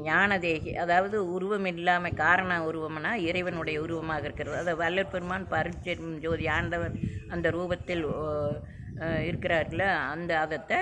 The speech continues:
அஹ், அரூப, அந்த சர்வ சாட்சி என்று சொல்லக்கூடிய காரண அரூபத்தை கூடிய ஞானதேகி வள்ளல் பெருமான். இது இத்துடன்,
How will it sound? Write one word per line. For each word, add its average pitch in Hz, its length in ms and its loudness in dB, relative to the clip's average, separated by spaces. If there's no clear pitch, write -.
அஹ், 151 240 -2
அரூப, 196 340 4
அந்த 160 540 2
சர்வ 165 340 2
சாட்சி 165 420 0
என்று 156 320 -2
சொல்லக்கூடிய 156 640 -4
காரண 170 500 2
அரூபத்தை 151 480 -4
கூடிய 156 360 -2
ஞானதேகி 160 920 -2
வள்ளல் 156 360 -4
பெருமான். 135 680 -8
இது 170 560 0
இத்துடன், 180 540 -2